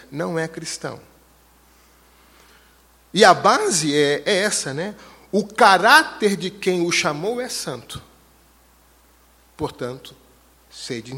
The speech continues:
santos. Filhos obedientes. É o caráter de Deus em nós,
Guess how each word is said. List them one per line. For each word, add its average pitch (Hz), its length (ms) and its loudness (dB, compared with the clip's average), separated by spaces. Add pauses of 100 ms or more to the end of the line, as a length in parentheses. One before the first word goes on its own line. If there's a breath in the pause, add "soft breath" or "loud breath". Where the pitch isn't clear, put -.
(140)
santos. - 680 -18 (540 soft breath)
Filhos 226 420 0
obedientes. 160 1300 -6 (800 soft breath)
É 185 120 4
o 208 160 6
caráter 214 760 2
de 185 140 -8
Deus 165 380 0
em 151 120 -4
nós, 170 580 -4